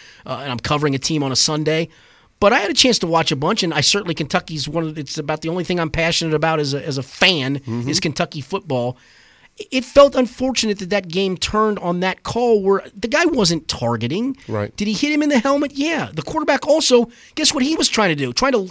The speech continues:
Speaker 1: kinda go
Speaker 2: Right.
Speaker 1: into a fetal position to, to, to not get hurt and,
Speaker 2: Yep.
Speaker 1: and helmets hit.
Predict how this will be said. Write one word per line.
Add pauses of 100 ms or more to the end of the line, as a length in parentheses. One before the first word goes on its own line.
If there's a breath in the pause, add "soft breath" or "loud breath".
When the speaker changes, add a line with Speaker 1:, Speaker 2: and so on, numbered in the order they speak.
Speaker 1:
kinda (140)
go
Speaker 2:
Right.
Speaker 1:
into
a
fetal
position
to, (480 soft breath)
to, (100)
to
not
get
hurt
and,
Speaker 2:
Yep.
Speaker 1:
and
helmets
hit.